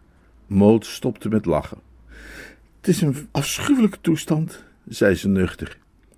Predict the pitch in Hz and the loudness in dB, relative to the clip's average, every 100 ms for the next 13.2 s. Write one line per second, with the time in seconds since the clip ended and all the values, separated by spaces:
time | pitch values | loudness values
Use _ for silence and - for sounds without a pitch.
0 | _ _ _ _ - _ - 220 208 196 | _ _ _ _ -20 _ 0 4 6 4
1 | 175 175 175 - 175 - 180 185 180 180 | 0 2 0 2 0 2 2 4 6 4
2 | 175 - 190 196 196 190 202 302 262 - | 2 4 6 6 6 4 2 2 0 -2
3 | - - _ _ _ - _ 202 185 160 | -8 -20 _ _ _ -20 _ 4 4 2
4 | 165 156 147 151 170 147 - 151 247 226 | 2 2 0 2 4 2 0 -2 0 0
5 | - 160 175 160 175 165 185 262 240 214 | 0 -2 -2 2 2 4 0 0 -2 -2
6 | - 185 170 156 156 - _ - - 180 | 0 4 4 2 -2 -10 _ -20 -2 2
7 | 147 131 147 147 151 175 277 339 339 311 | 2 2 2 0 4 4 8 8 8 2
8 | - - _ _ _ _ _ - _ 185 | 2 -18 _ _ _ _ _ -20 _ 2
9 | 170 180 165 165 160 151 147 190 175 170 | 2 0 4 6 6 4 2 4 4 0
10 | - 180 165 196 175 165 156 156 160 156 | -6 0 4 4 6 6 4 2 2 2
11 | 156 156 139 143 151 139 139 139 127 135 | 2 2 0 0 2 2 2 -4 -4 -4
12 | 139 208 - 262 240 226 208 196 208 180 | -4 -2 0 0 2 0 0 -2 0 0
13 | 165 | 0